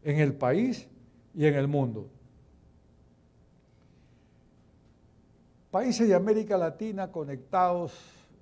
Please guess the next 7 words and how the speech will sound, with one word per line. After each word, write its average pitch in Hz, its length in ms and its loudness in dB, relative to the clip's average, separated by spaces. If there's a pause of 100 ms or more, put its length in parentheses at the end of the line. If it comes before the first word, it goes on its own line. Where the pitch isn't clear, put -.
(920)
a 151 120 -2
Internet 156 680 -2 (680)
y 139 80 -6
observamos 170 760 -2 (420)
que 190 80 -2
hay 196 120 2
países 175 800 -4